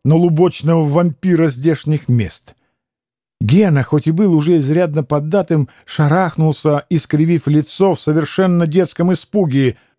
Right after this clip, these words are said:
но в дверь, конечно, не успел юркнуть.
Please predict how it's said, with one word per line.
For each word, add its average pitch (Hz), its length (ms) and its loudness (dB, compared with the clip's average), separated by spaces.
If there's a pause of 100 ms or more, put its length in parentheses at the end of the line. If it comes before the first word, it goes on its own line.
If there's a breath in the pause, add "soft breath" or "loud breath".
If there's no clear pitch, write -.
(100)
но 180 320 6
в 147 120 -2
дверь, 202 440 2
конечно, 196 640 2
не 202 160 4
успел 156 560 0
юркнуть. 113 680 -2